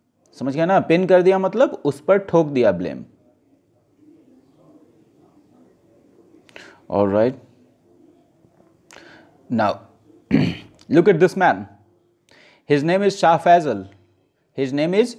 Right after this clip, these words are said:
शाह फैजल। टू थाउजेंड टेन में he was यूपीएससी topper। यूपीएससी का एग्जाम आपको पता है, आईएएस देते हैं, आईएएस बनते हैं इससे। ये रैंक वन लाया था ये आदमी।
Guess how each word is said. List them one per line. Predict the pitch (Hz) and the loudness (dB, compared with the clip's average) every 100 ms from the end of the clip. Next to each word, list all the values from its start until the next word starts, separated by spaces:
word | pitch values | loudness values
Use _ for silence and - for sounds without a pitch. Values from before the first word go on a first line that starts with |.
| _ _ _ | _ _ _
शाह | - - 151 180 | -4 2 2 2
फैजल। | 165 160 151 147 110 85 | -2 0 2 2 -2 -2
टू | - 170 | -6 -2
थाउजेंड | 185 180 190 165 | 0 -2 -4 -2
टेन | 165 | -2
में | 175 175 190 165 | -2 -4 -4 -2
he | 151 147 | 0 2
was | 175 196 - | 2 0 -6
यूपीएससी | 139 143 170 175 175 185 | -6 -6 -4 -4 -2 -6
topper। | 160 151 147 127 | 0 0 2 -2
यूपीएससी | 98 120 127 160 160 170 | 0 -4 -4 -6 -4 -6
का | 170 156 | -2 -2
एग्जाम | 127 139 147 | -2 -4 -2
आपको | 143 147 | -2 -2
पता | 131 131 143 | -4 -2 0
है, | 123 98 | 0 0
आईएएस | - 107 117 143 139 | 0 -2 0 -2 -4
देते | 104 113 107 135 | -4 -6 -2 -2
हैं, | 127 151 - | -2 -6 -4
आईएएस | 113 120 143 131 | -2 0 -2 -2
बनते | 117 117 135 | -6 -4 -4
हैं | 123 | -4
इससे। | - - - - - - | -6 -12 -14 -18 -20 -6
ये | 117 160 | 2 4
रैंक | 156 135 151 131 | 4 2 -2 -4
वन | 139 | -4
लाया | 151 139 120 | -2 0 0
था | 120 | 0
ये | 127 131 | -4 0
आदमी। | 110 95 95 95 | 0 -2 -6 -12